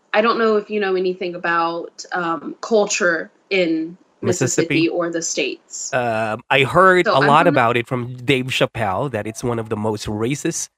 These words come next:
Speaker 2: <laughs> No, no. Yeah, it, it's, it's, I, I, I just,
Speaker 1: No.
Speaker 2: uh,
Speaker 1: Alabama's more racist than we are. <laughs> But no, actually northern states are more racist than southern
Speaker 2: Mm-hmm.
Speaker 1: states, believe it or not.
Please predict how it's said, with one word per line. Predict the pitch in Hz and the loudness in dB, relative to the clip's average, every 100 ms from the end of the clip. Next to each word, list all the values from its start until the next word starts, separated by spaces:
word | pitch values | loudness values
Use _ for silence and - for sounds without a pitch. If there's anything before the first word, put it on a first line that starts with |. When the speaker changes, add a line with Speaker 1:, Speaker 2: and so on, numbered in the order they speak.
| _ _ - | _ _ -14
Speaker 2:
<laughs> | - - - - - - - _ | -6 -2 -2 0 0 0 -4 _
No, | 165 143 | 2 2
no. | 120 - - - - _ 160 131 | 4 -2 -4 -16 -20 _ -2 -2
Yeah, | - 101 | -2 -2
it, | 120 131 | -2 -2
it's, | 139 131 - | -2 -4 -6
it's, | 113 120 - | -4 -4 -2
I, | 127 - | -4 -2
I, | 127 123 123 | -2 -2 -6
I | 113 160 | -6 0
just, | 233 254 | 0 2
Speaker 1:
No. | 269 | -2
Speaker 2:
uh, | - _ _ _ _ _ _ _ _ _ _ _ _ _ _ _ _ _ _ _ - | -4 _ _ _ _ _ _ _ _ _ _ _ _ _ _ _ _ _ _ _ 0
Speaker 1:
Alabama's | 226 240 240 220 | 0 0 -2 -4
more | 214 190 | -4 -2
racist | 180 170 185 180 - | -2 -4 -8 -10 -8
than | 170 160 | -6 -4
we | 156 | -4
are. | - 294 | 0 2
<laughs> | 190 - - - - - _ _ _ - 285 | 2 2 -4 -2 -4 -4 _ _ _ -20 -20
But | 196 233 208 185 - | -2 2 2 0 -6
no, | 214 - _ _ | -10 -10 _ _
actually | 427 320 | -2 -2
northern | 247 269 277 247 | -2 -4 -6 -10
states | - 190 190 | -8 -8 -6
are | 208 190 180 | -8 -8 -8
more | - 196 185 | -10 -6 -4
racist | 175 175 180 165 165 - | -4 -6 -6 -8 -8 -10
than | 185 180 | -8 -2
southern | 156 202 208 | 2 2 2
Speaker 2:
Mm-hmm. | 180 | -4
Speaker 1:
states, | - 147 139 - | -6 -6 -8 -10
believe | - 175 165 165 | -8 -2 0 -2
it | |
or | 160 | -6
not. | 160 165 - | -6 -8 -12